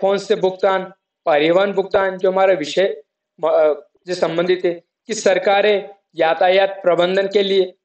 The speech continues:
आरएफ़आईडी अनुप्रयोगों का उपयोग करती हैं, जबकि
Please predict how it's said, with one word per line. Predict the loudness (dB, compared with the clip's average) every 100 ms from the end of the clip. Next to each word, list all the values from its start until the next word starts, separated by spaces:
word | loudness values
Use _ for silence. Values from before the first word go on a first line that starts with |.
| -4
आरएफ़आईडी | -2 -2 0 0 0 0 0 0 -2 -8 _ _ -4
अनुप्रयोगों | -2 -2 0 2 4 2 0 -6 _ _ _
का | -2
उपयोग | 0 0 0
करती | 0 -2 0
हैं, | -2 0
जबकि | -2 -2 -2 -4